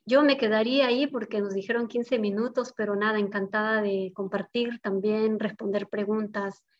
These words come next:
inquietudes que nazca de, del, de los partic-, de las participantes. Muchas gracias.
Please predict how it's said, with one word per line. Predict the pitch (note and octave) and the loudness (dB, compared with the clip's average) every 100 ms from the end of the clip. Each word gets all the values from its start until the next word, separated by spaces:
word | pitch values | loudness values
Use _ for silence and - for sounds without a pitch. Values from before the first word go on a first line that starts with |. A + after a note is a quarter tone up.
| _ _ | _ _
inquietudes | A3 G3+ G3+ G#3 G#3 G3+ G3+ | -6 -4 -4 -4 -2 -2 -6
que | - G3+ G3 | -8 -4 -2
nazca | G#3 G3+ - G#3+ | -2 -2 -4 -4
de, | F#3 F#3 - C4 - | -4 -4 -8 -16 -8
del, | G#3 F#3+ F#3+ - _ _ | -6 -4 -8 -12 _ _
de | - | -8
los | G3+ | -8
partic-, | - - F#3 - | -8 -12 -14 -8
de | A3 | -2
las | G#3+ | -2
participantes. | G#3+ A3 G3+ G3 - F3+ - G3 | -2 -4 -4 -8 -6 -6 -6 -14
Muchas | G3+ - G#3 | -14 -12 -8
gracias. | G#3 - - | -10 -10 -20